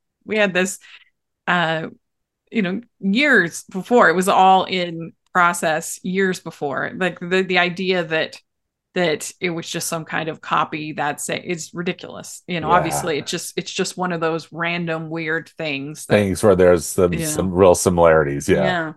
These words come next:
Speaker 1: Yeah. It's just
Speaker 2: Yeah.
Speaker 1: in the, in, in the zeitgeist at the moment for whatever reason.
Speaker 2: Mm-hmm.
Speaker 1: And we've seen that many times. Uh, but yeah, I, I think that it's, I still think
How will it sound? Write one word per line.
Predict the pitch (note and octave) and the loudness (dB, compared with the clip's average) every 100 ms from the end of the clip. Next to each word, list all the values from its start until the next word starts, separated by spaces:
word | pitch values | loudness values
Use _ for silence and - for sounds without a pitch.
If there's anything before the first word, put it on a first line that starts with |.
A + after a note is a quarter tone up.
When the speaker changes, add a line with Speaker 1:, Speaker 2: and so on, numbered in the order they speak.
| _ | _
Speaker 1:
Yeah. | F3 F3 D#3+ | -8 -8 -8
It's | D#3 | -10
just | D#3 D3 | -4 -4
Speaker 2:
Yeah. | E3 | -4
Speaker 1:
in | E3 | -6
the, | D#3+ D#3+ - _ - - _ _ | -6 -8 -12 _ -20 -20 _ _
in, | - E3+ E3 D#3 | -4 -2 -2 -4
in | F3+ | -2
the | E3+ | -2
zeitgeist | E3 F3+ - D#3 D#3+ - F3 | 0 0 2 -2 -2 -6 -10
at | - | -8
the | |
moment | E3 D#3+ D#3 D3 - | -8 -6 -6 -8 -8
for | E3+ | -10
whatever | D#3+ D#3 D3 | -8 -8 -8
reason. | D3+ D#3+ D3+ D3 D3+ D3+ - _ | -10 -8 -8 -6 -6 -10 -14 _
Speaker 2:
Mm-hmm. | E3+ B2+ | -10 -4
Speaker 1:
And | D#3 D#3 D3+ D#3 | -2 -2 -2 -4
we've | D#3 D3+ | -6 -6
seen | - D#3+ | -4 -2
that | C#3+ C#3 - | -2 -2 -2
many | E3+ D#3+ D#3 | -2 0 -2
times. | - D#3+ D3 D3 D#3+ - - - | -2 2 2 2 0 -2 -4 -4
Uh, | F3+ D#3+ D#3+ | -2 0 0
but | D3+ E3+ D#3+ - - _ _ _ _ _ _ | 4 6 6 2 -12 _ _ _ _ _ _
yeah, | A#3+ A#3 G3 G3 - _ _ - | 6 6 4 0 -14 _ _ 4
I, | C#4 D4+ - | 6 6 4
I | D#4+ | 0
think | - - F#4+ G#4+ C#4 C4 | 0 0 0 0 -4 2
that | D4 C#4+ B3 - - - _ | 4 4 0 -6 -8 -10 _
it's, | A#3+ G#3 - - - - _ _ _ _ _ _ _ | -4 -4 -6 -8 -10 -14 _ _ _ _ _ _ _
I | G3+ | -6
still | - - F#4 F#4+ | -4 2 2 2
think | - B3+ F#3 - - | 0 2 2 0 -12